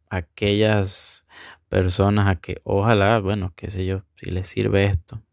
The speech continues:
En realidad no, no pretendo ayudar a nadie en este momento porque no siento que esto tampoco sea a veces la mejor base. Experto no soy,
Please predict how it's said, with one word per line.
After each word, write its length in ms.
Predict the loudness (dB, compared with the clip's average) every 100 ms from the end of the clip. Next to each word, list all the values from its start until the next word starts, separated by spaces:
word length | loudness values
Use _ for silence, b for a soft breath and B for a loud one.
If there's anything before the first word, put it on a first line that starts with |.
| -10
En 140 | -2
realidad 640 | 2 4 4 2 2 0 -2 B B B B B B B B B B B _ _ _ -12
no, 1040 | -4 0 2 2 2 2 2 0 -2 -6 _ _ _
no 220 | -6 -4
pretendo 480 | 0 0 2 2 4
ayudar 400 | 4 4 2 2
a 80 | 0
nadie 260 | 0 2
en 60 | 2
este 220 | 0 0
momento 460 | 0 2 0 -2 -4
porque 340 | -6 -8 -6
no 240 | -4 -4 -4
siento 340 | -4 -2 -4
que 160 | -2 -4
esto 240 | -4 -10
tampoco 440 | -8 -2 -2 -2
sea 540 | -6 -2 0 0 -2 -6 _ _ _ _ _ _ _ _ -20
a 180 | -8 0
veces 960 | 2 2 0 0 -4 -6 -8 -8 -10 _ _
la 160 | -6 -2
mejor 300 | 0 2 4
base. 420 | 4 2 -4 -8 _ b b b b b b b _
Experto 460 | -20 -6 -2 0 0
no 140 | 0
soy, 440 | -2 -2 -2 -4